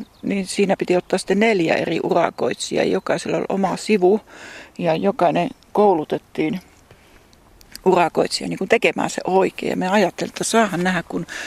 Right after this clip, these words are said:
telingneet puretaan ja otetaan pois huput päältä, että onkohan nämä sivut samannäköisiä. Ja sitten kun se purettiin, niin ne oli todella niin kuin saumattomasti joka puolelta alhaalta ylös asti sama,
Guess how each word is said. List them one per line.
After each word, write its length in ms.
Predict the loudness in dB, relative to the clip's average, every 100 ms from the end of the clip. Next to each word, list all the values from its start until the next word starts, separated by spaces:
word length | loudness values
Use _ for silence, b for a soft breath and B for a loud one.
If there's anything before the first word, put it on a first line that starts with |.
| B B B
telingneet 500 | 0 2 0 -2 -4 -2
puretaan 480 | 2 2 2 0
ja 120 | 0 -2 0
otetaan 460 | 0 4 2 2 0
pois 280 | -2 0
huput 320 | 0 0 -2 0
päältä, 300 | 2 2 0
että 200 | -2 2
onkohan 280 | 2 2 0
nämä 160 | 0
sivut 340 | 2 4 4 2
samannäköisiä. 1000 | 0 2 2 2 0 -2 -4 0 2 2 -2 B B B B
Ja 240 | 4 4
sitten 280 | 2 0 0
kun 100 | 2
se 100 | 0
purettiin, 640 | 4 6 6 0 -2 0 0
niin 140 | 2
ne 120 | 4 6
oli 60 | 4
todella 540 | 6 8 8 6 6 4
niin 220 | 4 0
kuin 220 | -2 -6
saumattomasti 1200 | 2 6 6 6 4 0 -4 -4 -2 -4 -4 -2 0
joka 260 | 0 0
puolelta 460 | 2 4 4 2 0
alhaalta 440 | 0 -2 -2 -2 2
ylös 340 | 4 2 0
asti 220 | -4 -4
sama, 400 | -4 -2 0 0